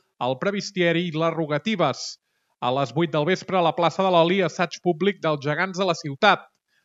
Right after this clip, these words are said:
A la mateixa hora, al pavelló Joan Abellar, torneig vint-i-quatre hores de futbol sala.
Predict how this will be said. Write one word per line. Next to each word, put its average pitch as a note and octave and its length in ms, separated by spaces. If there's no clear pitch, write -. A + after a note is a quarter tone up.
A A#2 80
la C3 160
mateixa D#3 380
hora, F3+ 180
al F#3 160
pavelló D#3 320
Joan E3 320
Abellar, F3+ 460
torneig F3 560
vint-i-quatre E3 640
hores F3 320
de D3 320
futbol F3 480
sala. F3+ 460